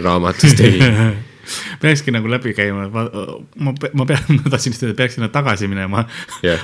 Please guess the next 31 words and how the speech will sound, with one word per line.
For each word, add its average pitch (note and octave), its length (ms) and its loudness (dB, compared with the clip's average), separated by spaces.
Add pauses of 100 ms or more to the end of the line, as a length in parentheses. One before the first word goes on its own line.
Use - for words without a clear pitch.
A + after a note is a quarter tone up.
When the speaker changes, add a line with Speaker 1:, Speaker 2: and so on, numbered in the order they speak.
(100)
Speaker 2:
Aga B2 240 0
ma B2 160 4
ei, F3 80 2
ma C#3 160 2
ei C#3+ 80 6
smuugelda D3 480 6
ennast A#2 240 -2
sisse C#3+ 400 2
nagu A2 160 -2
ainult G#2+ 160 -2
selleks A#2 240 -2
üheks A2+ 320 2
asjaks, A2+ 320 -2
vaata. F#2+ 240 -8 (240)
Ma C3+ 140 2
mõtlesin, C3+ 260 2
et A#2+ 80 -4
läheks C3 320 0
sisse C#3+ 240 -2
ja G#2+ 80 -4
vaataks, A2+ 400 -4
et - 80 -14
noh, G#2 160 -4
et, G2+ 240 -10
äh, G#2+ 160 -6 (320)
kas - 140 -8
seal A2+ 100 2
on B2 80 2
autogramme G2+ 560 -2
ka A2+ 80 -8
pandud. F2+ 320 -8